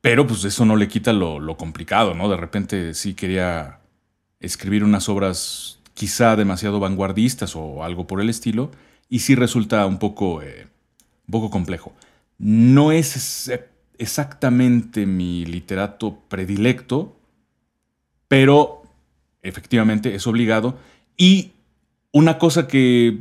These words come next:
me gustaría también un poquito tocar, esto se aleja un poco de Aura, pero bueno, lo voy a hacer. Sus ensayos, paradójicamente, son muy disfrutables,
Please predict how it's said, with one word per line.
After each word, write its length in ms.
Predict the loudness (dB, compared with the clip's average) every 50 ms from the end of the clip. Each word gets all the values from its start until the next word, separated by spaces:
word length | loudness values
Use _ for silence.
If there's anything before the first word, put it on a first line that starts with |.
| -10 _ _ _ _ _ _ _ -2
me 160 | 0 0 2
gustaría 420 | 0 -2 -2 0 2 2 2 2
también 240 | 2 2 2 2 2
un 80 | 0 -2
poquito 300 | -4 -6 -8 -10 -8 -4
tocar, 360 | -4 -4 0 2 2 4 4
esto 260 | 2 0 0 -4 -4
se 120 | 0 2
aleja 300 | 2 4 2 2 2 2
un 100 | 0 2
poco 260 | 2 2 0 2 2 4
de 120 | 4 6
Aura, 340 | 6 6 4 4 2 2 0
pero 160 | -2 -2 0
bueno, 240 | 2 2 2 2 2
lo 80 | 0
voy 160 | 0 0 0 0
a 60 | 0
hacer. 300 | 2 0 0 0 -2 -6 -14 _ _ _ _ _ _ _ _ _
Sus 340 | -12 -6 -2 0 2 4 4
ensayos, 800 | 4 4 4 4 4 4 4 6 4 4 2 2 -2 -6 -14 _ _ _ _ _ _ _ _ _ _ _ _ _ _ _ _ _ _ _ _ _ _ _ _ _ _ _ _ _ _ _ _ _ _ _ _ _ _ _ _ _ _
paradójicamente, 840 | 2 4 4 6 6 4 4 2 2 0 0 2 4 4 4 4 2 0
son 220 | 0 2 4 6
muy 220 | 8 8 8 8 6
disfrutables, 800 | 4 0 0 0 -2 0 0 0 0 -2 -4 -10 -16 -20 -20